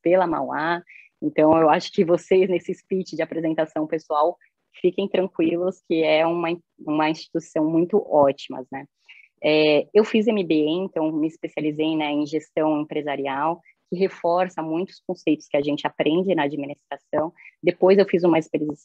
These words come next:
especialização em gestão de shopping centers, né? E, e aí eu acho que é legal isso, né? Eu acho que a administração dá esse olhar muito genérico. Eu acho que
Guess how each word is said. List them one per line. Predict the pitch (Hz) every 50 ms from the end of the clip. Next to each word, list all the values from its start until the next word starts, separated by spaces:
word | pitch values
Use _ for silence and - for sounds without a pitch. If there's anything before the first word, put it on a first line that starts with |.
| _ _
especialização | - - - - 156 - - - 147 151 143 151 147 - - 156 156 160 - 170
em | 170 196 208
gestão | 190 185 - - - 156 156
de | 151 -
shopping | - - - 139 - - 143 147
centers, | - _ 139 135 143 170 - - - 175 175
né? | 156 147 143 - _ - - _ _ -
E, | 170 175 - _ _ _ _ _ _
e | - 196
aí | 196 185 190 196 202 220
eu | 226 196
acho | 190 202 - -
que | - 190
é |
legal | 185 180 170 185 185 190 180
isso, | 151 147 143 - -
né? | 147 147 151 147 - -
Eu | 156 156 156
acho | 160 -
que | -
a | 165
administração | 160 170 165 165 165 165 _ - 160 - - 165 170 175
dá | 170 170
esse | 170 - - 165
olhar | 165 165 156 147 147
muito | 156 156 156 160 170 196 220 - 226 208
genérico. | 196 170 160 151 143 143 143 156 170 - _ 190 - _ _ _ _ _ _ _
Eu | - 156
acho | 160 160 -
que | -